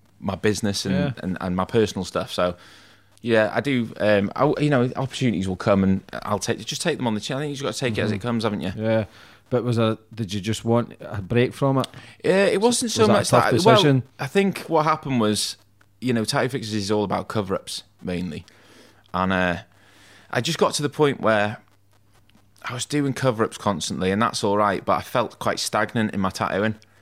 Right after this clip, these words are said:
Speaker 2: Yeah.
Speaker 1: And, uh, you know, I'm always gonna be, and even though I do the odd portrait and stuff, you know, my thing is that my focus in tattooing is more realism and portraits and realistic pictures and stuff like that. And I knew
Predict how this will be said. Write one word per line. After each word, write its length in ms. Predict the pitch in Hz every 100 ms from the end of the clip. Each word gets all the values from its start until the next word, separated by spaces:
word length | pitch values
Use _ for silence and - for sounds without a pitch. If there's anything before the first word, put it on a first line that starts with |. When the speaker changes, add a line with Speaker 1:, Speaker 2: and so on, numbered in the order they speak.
| 123 117
Speaker 2:
Yeah. 260 | 110 101 92
Speaker 1:
And, 180 | 98
uh, 260 | 98 95 98 - _ _ _ _ _ _ - _ _
you 80 | 113
know, 100 | 107
I'm 100 | 107
always 240 | 110 110
gonna 180 | 104 104
be, 60 | 95
and 140 | 113
even 240 | 123 131 131
though 60 |
I 80 | 117
do 200 | 110 113
the 100 | 107
odd 200 | 107 104
portrait 460 | - 110 101 - 95
and 100 | 87
stuff, 360 | - 87 -
you 60 | 95
know, 240 | 90 90 - _
my 360 | 101 101 104 104
thing 380 | 95 - 107 98
is 140 | 95
that 180 | 92 - _ _ _ _ -
my 180 | 101 101
focus 380 | - 107 101 -
in 80 | 92
tattooing 360 | 95 - 87
is 160 | 87 90
more 280 | 90 87 - _ -
realism 500 | 98 98 101 98 95
and 140 | -
portraits 600 | - 90 - 92 87 -
and 160 | 90 90
realistic 380 | 90 87 -
pictures 320 | - - - 95
and 80 |
stuff 200 | 90 95
like 100 | 98
that. 180 | 78 101 - - - - _
And 100 | 110
I 80 | 107
knew 560 | 110 117 113 98 92